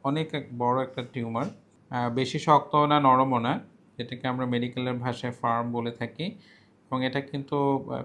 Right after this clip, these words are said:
ফিক্সড না, মানে কোনো কিছুর সাথে ভিতরে আমাদের নিচে এটার যে মাসল বা হাড্ডি আছে, ওটার সাথে ফিক্সড হয়ে গিয়েছে বা স্কিনকে ধরে ফেলেছে, ওরকম না। এখন ওনার, এবং ওর এখানে আমাদের একটা স্নায়ু থাকে, যেটা আমাদের ফেসের বিভিন্ন যে অংশগুলো আছে,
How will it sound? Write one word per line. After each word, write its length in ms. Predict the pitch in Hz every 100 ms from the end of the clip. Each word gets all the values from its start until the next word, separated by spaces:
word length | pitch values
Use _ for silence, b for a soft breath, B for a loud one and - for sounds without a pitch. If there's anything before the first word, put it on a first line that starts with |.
| -
ফিক্সড 380 | 156 151 - -
না, 100 | 110
মানে 160 | 113
কোনো 240 | 113 139 135
কিছুর 260 | 269 -
সাথে 320 | - 139 - 127
ভিতরে 420 | 123 127 135 131
আমাদের 400 | 127 123 123 123
নিচে 280 | 120 120 120
এটার 300 | 117 120 113
যে 100 | 123
মাসল 440 | 117 113 - 117
বা 160 | 117 117
হাড্ডি 300 | 110 110 117
আছে, 280 | 110 -
ওটার 180 | 113 113
সাথে 260 | 110 117 -
ফিক্সড 340 | - 120 -
হয়ে 120 | 120
গিয়েছে 340 | 117 113 110 117
বা 200 | 113 113
স্কিনকে 400 | 110 - 113 117
ধরে 260 | 117 117
ফেলেছে, 500 | 110 - 110 110 147 196 b b b b -
ওরকম 340 | 117 113 120
না। 140 | 113
এখন 260 | 113 120 127
ওনার, 440 | 123 131 135 123 - b _ _
এবং 260 | 123 127 147
ওর 140 | 143
এখানে 240 | 139 151 151
আমাদের 240 | 143 143
একটা 160 | 135 147
স্নায়ু 340 | - 135 127
থাকে, 360 | 127 120 107 107
যেটা 300 | 113 113 123
আমাদের 280 | 120 120 120 -
ফেসের 420 | 120 117 127 123
বিভিন্ন 480 | 117 117 120 120 117
যে 80 | 120
অংশগুলো 540 | 113 113 131 120 120
আছে, 320 | 117 113 -